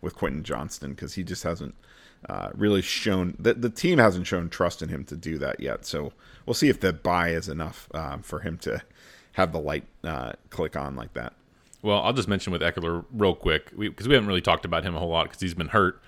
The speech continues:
Speaker 2: I did see that you moved him up all, all the way to number two in your rest of season rankings. I haven't moved him quite back that high. I will after next week, you know, after they have the bye. But that just tells me, I mean, I'll be right there with you. Obviously, Eckler's awesome, and if the team who has Eckler is sitting at one and three or oh and four,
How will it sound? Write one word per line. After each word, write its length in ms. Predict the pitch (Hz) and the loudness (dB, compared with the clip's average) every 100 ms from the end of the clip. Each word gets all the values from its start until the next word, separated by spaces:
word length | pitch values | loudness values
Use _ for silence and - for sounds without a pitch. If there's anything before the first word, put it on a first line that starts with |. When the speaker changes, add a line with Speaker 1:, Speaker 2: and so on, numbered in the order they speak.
| - - - | -20 -20 -4
Speaker 2:
I 80 | 95 | 0
did 200 | 104 98 | 2 0
see 120 | - | 0
that 100 | 95 | -2
you 100 | 85 | 0
moved 220 | 98 92 | 0 2
him 80 | 95 | 2
up 180 | 92 92 | 0 0
all, 220 | - 90 - | -2 -2 0
all 140 | 90 | 0
the 40 | 90 | 2
way 120 | 90 | 2
to 60 | 85 | 2
number 180 | 92 85 | 0 -2
two 360 | - 107 95 90 - | 2 4 4 -2 -8
in 120 | 101 | -4
your 100 | 92 | 0
rest 160 | 92 98 | 0 0
of 80 | 92 | -2
season 220 | 101 92 | -2 0
rankings. 380 | 90 90 95 87 | 0 0 -2 4
I 40 | 101 | 4
haven't 220 | 113 92 | 4 4
moved 220 | 104 92 | 2 2
him 100 | 90 | 0
quite 240 | - 98 | 2 0
back 260 | 98 98 - - - _ | 2 2 0 -16 -20 _
that 180 | 104 101 | 0 2
high. 280 | 95 92 95 | 2 2 2
I 100 | 107 | 4
will 260 | 123 131 113 | 10 10 10
after 180 | 95 98 | 6 4
next 200 | 87 - | 2 0
week, 240 | 82 73 | -4 -2
you 60 | 95 | -2
know, 80 | 87 | 2
after 240 | 95 - | 2 2
they 80 | 92 | 2
have 160 | 90 82 | 2 0
the 60 | |
bye. 280 | 80 85 78 | 2 4 2
But 120 | 80 | 2
that 160 | 95 98 | 0 0
just 180 | 107 - | -2 0
tells 240 | 95 85 | 0 0
me, 260 | 92 85 78 - - | -2 -4 -6 -16 -12
I 40 | - | -4
mean, 120 | 104 | 0
I'll 120 | 107 131 | 2 6
be 100 | 127 | 6
right 200 | 101 92 | 6 4
there 140 | 90 | 2
with 220 | 85 82 | 4 2
you. 220 | 80 78 - | 2 0 -4
Obviously, 360 | - 90 87 - | -4 0 0 0
Eckler's 360 | 82 92 85 - | -2 0 -4 0
awesome, 480 | 104 101 98 92 87 - - - _ | 4 4 2 -2 -2 -8 -20 -20 _
and 100 | 98 | -4
if 120 | 87 | -2
the 60 | - | -6
team 360 | - 117 107 95 | -2 2 2 2
who 120 | 92 | 0
has 320 | - 101 95 - | 2 4 2 -2
Eckler 420 | 82 - 82 80 | -10 -6 -6 -4
is 180 | 80 - | -6 -6
sitting 240 | - 87 | -8 -8
at 80 | - | -6
one 200 | 87 82 | -2 -2
and 120 | 73 | -2
three 160 | 90 82 | 0 0
or 120 | 65 | 0
oh 120 | 82 | -2
and 120 | 78 | -4
four, 380 | - 90 82 73 | -4 0 0 -2